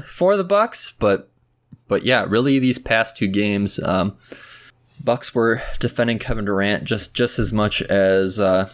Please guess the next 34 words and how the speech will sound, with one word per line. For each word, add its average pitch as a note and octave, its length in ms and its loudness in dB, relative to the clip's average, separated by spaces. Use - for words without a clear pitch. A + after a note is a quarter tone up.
as G2+ 160 0
any G#2+ 200 0
team G2 320 -2
could, G2 320 -2
given, G2 460 -2
given G2 280 -2
the, F#2+ 320 0
the - 160 -6
flamethrower G2 720 0
that F2 180 2
he F#2+ 140 0
has, F2+ 340 0
and F#2+ 60 -2
of F2+ 140 -6
course D#3+ 220 -2
the B2+ 120 -4
supporting A2+ 480 0
cast F#2+ 400 0
around E2+ 440 0
him, A#2 320 -2
which, - 360 -2
um, F2 340 0
it's - 220 -4
much, B2+ 400 -2
it's - 180 -6
much C3 300 0
easier A#2+ 360 0
said G#2+ 300 0
than G2 180 -2
done, G2 400 0
um, F2+ 420 0
when G2 200 -2
people, F#2+ 600 -2
um, F#2 440 0